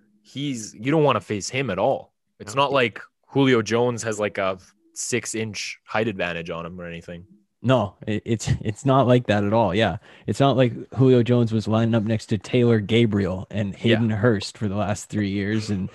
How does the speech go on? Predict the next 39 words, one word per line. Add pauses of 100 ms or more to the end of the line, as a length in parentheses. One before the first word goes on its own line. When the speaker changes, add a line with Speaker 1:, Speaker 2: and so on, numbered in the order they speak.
Speaker 1:
Yeah.
Speaker 3:
they
didn't
have
to
worry
about
him.
Now
he's
got
A
J
Brown,
but
don't
worry,
we
got
Bradley
Roby.
He's
gonna
lock
Speaker 2:
Yeah.
Speaker 3:
him
up. (380)
So
look
forward
to
that.
They're
playing
in
week
eighteen
in
Houston.